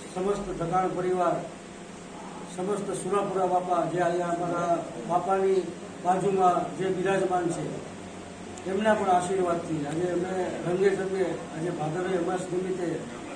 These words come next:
સર્વ ઢગાળ પરિવારે ખૂબ જ સુંદરથી અને સર્વના સાથ સહકારથી અમે આજે આ પરિવાર ભેગો થઈ અને બાપાનો સુંદર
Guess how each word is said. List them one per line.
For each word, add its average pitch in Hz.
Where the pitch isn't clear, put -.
સર્વ 202
ઢગાળ 190
પરિવારે 180
ખૂબ 220
જ 220
સુંદરથી 175
અને 160
સર્વના 208
સાથ 185
સહકારથી 180
અમે 170
આજે 170
આ 165
પરિવાર 180
ભેગો 160
થઈ 180
અને 165
બાપાનો 170
સુંદર 170